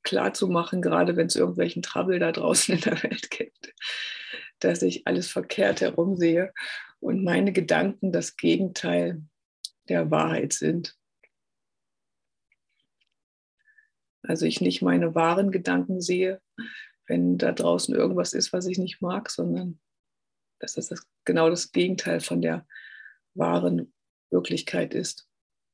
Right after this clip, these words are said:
Und dass ich die Welt als ein Gefängnis für Gottes Sohn sehe.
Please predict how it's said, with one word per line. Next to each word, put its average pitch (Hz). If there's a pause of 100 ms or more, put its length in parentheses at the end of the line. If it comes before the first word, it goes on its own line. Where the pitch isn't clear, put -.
(1040)
Und 160
dass 151
ich 156
die 160
Welt 160
als 156
ein 160
Gefängnis 170
für -
Gottes -
Sohn 165
sehe. 160